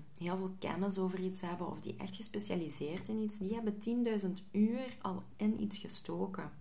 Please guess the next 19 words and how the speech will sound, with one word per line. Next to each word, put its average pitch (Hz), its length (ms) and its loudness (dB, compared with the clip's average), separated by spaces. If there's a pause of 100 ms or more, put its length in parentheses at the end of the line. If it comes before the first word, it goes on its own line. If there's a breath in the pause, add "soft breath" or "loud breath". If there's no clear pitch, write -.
(880 loud breath)
Dus - 200 2
ja, 180 340 6
wij 175 160 0
gaan 214 160 4
ons 190 180 2
vaak 185 300 0
voor 170 160 -4
de - 120 -6
kop 190 260 -2
slaan 185 500 2
omdat 165 240 -2
we 165 100 -4
dat 160 160 -2
van 160 120 -2
de 156 80 -2
eerste 165 380 -2
keer 170 200 -8
niet 151 160 -6
kunnen. 185 460 0